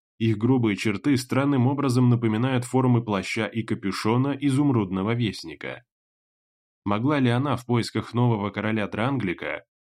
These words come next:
встретиться с Фаросом и попросить его принести одну из великих душ из глубин чёрной расселины, с чем позже обратилась и к герою, прибывшему в Маджулу?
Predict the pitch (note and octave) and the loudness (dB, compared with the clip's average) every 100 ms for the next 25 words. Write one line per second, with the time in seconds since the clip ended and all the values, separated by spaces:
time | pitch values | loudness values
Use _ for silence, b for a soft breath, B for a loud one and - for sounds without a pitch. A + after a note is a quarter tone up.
0 | _ - - D3 C3+ C3+ C3 B2 C#3 D3+ | _ -4 0 0 0 0 -2 0 0 0
1 | B2 B2 A#2+ A#2 B2 B2+ B2 D#3 B2 B2 | 0 0 0 0 0 2 2 0 2 2
2 | B2 B2 B2 B2 - D3 B2 C#3+ C#3 A#2 | 2 2 4 2 0 0 2 2 2 2
3 | B2+ C#3 B2 G#2 G#2 D3 B2 G#2+ G2 B2 | 2 2 0 -2 0 0 0 0 2 2
4 | B2+ B2 B2 C3+ A#2+ G#2 F#2+ - C#3 D3 | 4 0 0 0 0 0 -4 -2 0 2
5 | A2+ E2+ - _ _ _ _ - - B2 | 0 -2 -10 _ _ _ _ -6 2 2
6 | A#2+ D#3 A#2+ B2+ A#2 A#2+ B2+ C#3 B2 B2+ | 4 2 2 0 0 0 2 0 2 0
7 | A#2+ G#2+ G#2 C#3 C3 E2+ - B2 B2+ B2 | 0 0 2 2 0 -2 -2 0 2 0
8 | - B2+ B2 B2+ C3+ A#2+ G2+ D#2+ C#2 | 2 4 4 4 0 -2 0 -2 -8